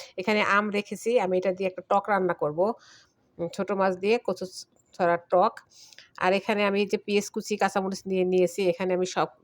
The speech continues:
ধরনের গুঁড়া মশলাটাও এখানে নিয়ে নিয়েছি। আর এখানে এই যে রান্নার সাথে তেল নিয়েছি, তাহলে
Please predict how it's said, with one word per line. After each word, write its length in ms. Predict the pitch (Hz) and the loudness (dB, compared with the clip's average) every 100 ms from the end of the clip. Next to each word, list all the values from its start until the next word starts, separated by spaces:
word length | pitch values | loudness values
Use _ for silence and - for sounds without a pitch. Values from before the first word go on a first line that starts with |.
| 170 | -4
ধরনের 360 | 196 180 185 | 0 2 2
গুঁড়া 220 | 190 180 170 | 2 2 2
মশলাটাও 540 | 165 175 170 180 180 185 180 | 0 -2 0 2 2 0 -4
এখানে 340 | 175 165 175 | -6 -6 -4
নিয়ে 240 | 175 180 170 | -2 0 0
নিয়েছি। 420 | 165 160 - 170 - - - - - - | -2 -4 -2 -4 -4 -20 -16 -14 -16 -8
আর 160 | 160 170 | 0 2
এখানে 340 | 175 185 180 | 2 2 2
এই 80 | 170 | 2
যে 180 | 190 214 | -2 -2
রান্নার 320 | 175 175 170 - - _ - | -2 -2 -4 -6 -20 _ -10
সাথে 240 | 175 170 - | -8 -4 2
তেল 160 | 175 175 | 2 4
নিয়েছি, 300 | 170 170 196 | 0 0 -2
তাহলে 400 | 185 165 175 | -2 0 2